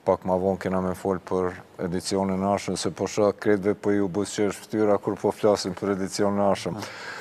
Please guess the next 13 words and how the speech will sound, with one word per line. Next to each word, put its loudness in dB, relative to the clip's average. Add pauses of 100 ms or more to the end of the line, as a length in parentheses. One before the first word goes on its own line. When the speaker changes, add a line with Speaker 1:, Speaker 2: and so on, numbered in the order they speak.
(140)
Speaker 1:
Ideal. 6 (400)
Ë, 10 (200)
vitin 6
e 6
kalum 6 (180)
me 4 (380)
njëzet 2
e 4
nëntë 6
mars, 4 (800)
do -2
thonë, 4
në 0